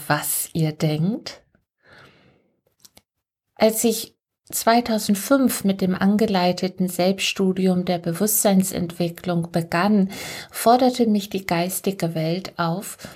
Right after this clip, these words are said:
mal ganz genau darauf zu achten, was ich denke. Und ich war entsetzt. Ich fragte mich, "Warum denke ich das, was ich denke?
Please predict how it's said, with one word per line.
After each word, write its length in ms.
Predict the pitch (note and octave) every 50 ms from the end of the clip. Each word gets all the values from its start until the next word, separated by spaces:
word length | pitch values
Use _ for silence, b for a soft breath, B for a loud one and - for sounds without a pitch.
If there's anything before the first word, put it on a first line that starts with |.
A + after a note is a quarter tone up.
| B B
mal 200 | - G3+ G3+ G3
ganz 440 | G3 G3 G3 A3 B3 D4 - - -
genau 340 | - C#4+ B3+ G#3+ G3+ G#3 G#3+
darauf 420 | G#3 G3 F#3+ F#3 F#3 F#3 F#3 -
zu 320 | - - - G3+ - - -
achten, 640 | F3 E3 D#3+ - - - - - G#3 A3 A3 - -
was 520 | - F#3+ E3+ E3+ E3 C#3+ C3+ - - - - -
ich 420 | - E3 D#3+ D#3+ D#3+ - - - _
denke. 680 | - B3+ C#4 D4+ F4 F4+ - - - - - E3+ E3 - _ _ _ _ _ _ _ _ B B B B B B B B B B B -
Und 240 | B3+ B3 - - -
ich 240 | F#3+ - - -
war 220 | F#3 F3 F3 - -
entsetzt. 1040 | F3 E3 D#3+ - - - C4 D4 F4 D#4 - - - - - - - - - - - _ _ _ _ _ _ _ B B B B B B B
Ich 180 | G3+ F#3+ -
fragte 440 | - - - G3 G3+ G3 G3 - G3+
mich, 280 | G3 G3 G3 G3 - B B B B
"Warum 520 | - - F3+ - A3+ A#3 A#3 A#3+ B3 A#3 G3+
denke 320 | G#3+ A3 C4+ G4 A4+ - A#4 A4
ich 80 | - -
das, 420 | - F#3+ F3 E3 - - F#3 E3+
was 340 | E3+ E3+ D#3+ D#3 - - -
ich 300 | - E3 - - - - -
denke? 760 | E3+ D#3+ D#3 D#3 D3+ D3+ C3+ - - - - - - -